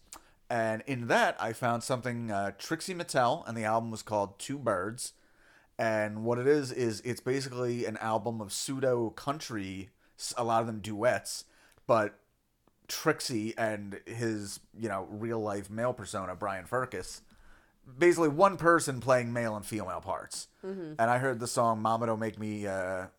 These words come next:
Speaker 1: yeah, Mama Don't Make Me Put on the Dress Again, and I loved it right off the bat. It's
Speaker 2: Mm-hmm.
Speaker 1: like, "Oh, I really dig this." And also, Trixie just has such an avant-garde look
Speaker 2: Oh, yeah.
Speaker 1: that that really, like, dragged me,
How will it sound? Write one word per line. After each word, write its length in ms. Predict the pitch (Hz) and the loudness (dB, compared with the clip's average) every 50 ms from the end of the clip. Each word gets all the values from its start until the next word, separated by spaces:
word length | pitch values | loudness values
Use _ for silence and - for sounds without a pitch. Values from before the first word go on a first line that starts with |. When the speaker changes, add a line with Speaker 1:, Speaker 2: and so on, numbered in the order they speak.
| _ - | _ -4
Speaker 1:
yeah, 140 | 113 104 98 | -4 -2 0
Mama 260 | 104 113 123 127 127 | 0 0 0 2 0
Don't 100 | 123 117 | 0 0
Make 160 | 120 117 104 | -2 -4 -6
Me 80 | 117 110 | -8 -10
Put 200 | - 120 117 113 | -6 -2 0 0
on 120 | 110 107 | 0 -2
the 60 | 104 | -2
Dress 240 | 92 107 104 95 - | -4 -4 -4 -4 -4
Again, 400 | 92 95 98 95 92 92 90 - - | -6 -6 -4 -4 -6 -6 -8 -8 -6
and 120 | 107 107 107 | -4 -2 0
I 160 | 117 123 110 - 69 - | 0 0 -2 -4 -10 -8
loved 340 | 92 98 107 127 107 - | -4 0 0 0 0 -2
it 120 | 90 80 69 | -6 -10 -8
right 180 | 92 92 90 85 | -8 -6 -6 -4
off 240 | 87 87 87 - - | -4 -6 -6 -8 -10
the 140 | 85 85 78 - | -14 -16 -12 -8
bat. 220 | 95 92 85 76 | -6 -6 -4 -4
It's 80 | 87 82 | -6 -4
Speaker 2:
Mm-hmm. 80 | 80 101 | -4 -4
Speaker 1:
like, 120 | 110 135 | 0 2
"Oh, 100 | - - | 2 4
I 120 | 85 - | 4 4
really 480 | - 180 127 104 98 98 92 90 92 95 | 4 2 0 -2 -6 -6 -8 -8 -8 -8
dig 260 | 90 127 143 - - | -4 -4 -4 -4 -6
this." 220 | - 65 65 - - - - - - - - | -10 -12 -12 -14 -16 -18 -20 -20 -20 -2 0
And 140 | 262 269 269 | 2 2 2
also, 260 | 247 240 233 208 175 | 0 0 0 0 -2
Trixie 400 | 160 - - 262 269 - 254 196 | -2 -2 -4 -6 -6 -6 -6 -4
just 160 | 160 151 120 | -4 -2 -2
has 160 | 135 123 117 | 0 -2 0
such 160 | - 135 120 113 | 0 0 -2 -2
an 100 | 104 - - _ _ 101 | -4 -10 -14 _ _ -2
avant-garde 720 | 104 107 104 98 107 107 101 - 98 95 95 95 87 85 80 80 | 0 0 2 2 0 -2 -2 -2 -2 -2 -2 -2 -4 -6 -10 -8
look 340 | 82 98 - - - - - _ _ - | -6 -6 -6 -8 -12 -20 -20 _ _ -6
Speaker 2:
Oh, 140 | 165 175 165 | -6 -4 -4
yeah. 260 | 147 143 139 135 120 | -4 -4 -6 -4 -2
Speaker 1:
that 80 | 120 120 | 4 8
that 160 | 147 151 147 139 | 8 8 8 8
really, 460 | 139 135 131 131 117 117 113 107 104 | 4 2 2 0 0 0 0 -2 -2
like, 220 | 98 95 92 92 | -2 -4 -4 -4
dragged 360 | 101 104 101 95 90 80 - | -4 -2 0 0 0 -2 -6
me, 80 | 95 | -12